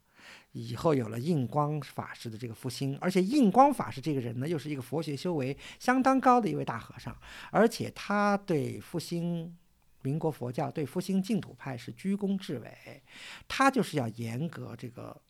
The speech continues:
山林制度、僧团制度，他就针对于当时佛教僧团的这个实弊提出了非常激进的这个改革。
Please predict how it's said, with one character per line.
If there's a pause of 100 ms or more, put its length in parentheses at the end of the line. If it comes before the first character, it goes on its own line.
(300)
山
林
制
度、
僧
团
制
度， (320)
他
就
针
对
于
当
时 (280)
佛
教
僧
团
的
这
个
实
弊
提
出
了
非
常
激
进
的
这
个
改
革。